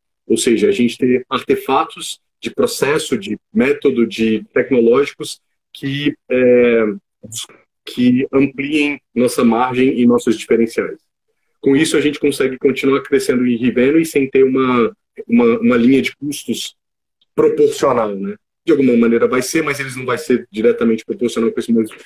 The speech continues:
crescimento. Então, a gente quer descolar cada vez mais essa, essa margem. E, pra isso, a gente tá investindo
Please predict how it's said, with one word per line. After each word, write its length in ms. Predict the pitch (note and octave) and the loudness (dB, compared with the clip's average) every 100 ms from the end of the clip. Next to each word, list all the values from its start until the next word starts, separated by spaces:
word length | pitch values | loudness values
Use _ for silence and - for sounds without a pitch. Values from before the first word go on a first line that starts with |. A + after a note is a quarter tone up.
| _ - | _ -4
crescimento. 500 | B2+ C3+ C3 G#2+ G2 | -2 2 2 2 -2
Então, 100 | A2+ | -8
a 40 | |
gente 180 | A2 A2+ | -8 -6
quer 140 | C3 | -6
descolar 560 | B2+ - E3 C3+ B2 A#2 | -6 -2 0 2 2 -2
cada 180 | C3+ B2 | -6 -10
vez 180 | B2+ A#2 | -10 -8
mais 240 | A#2 A#2+ | -6 -6
essa, 320 | A#2 B2+ A#2+ - _ _ _ _ A#2 | -2 -2 -2 -6 _ _ _ _ -2
essa 240 | A2 C3+ | 0 2
margem. 480 | A#2+ A2 G2+ G2 F#2+ - | 2 2 0 -4 -8 0
E, 120 | B2 | 0
pra 180 | A#2+ C#3+ | 2 2
isso, 160 | B2 C#3+ | 2 2
a 40 | |
gente 180 | B2 C3+ | 0 0
tá 120 | C3 | 2
investindo 600 | B2+ B2+ - - B2+ C3+ | 2 0 -2 0 2 2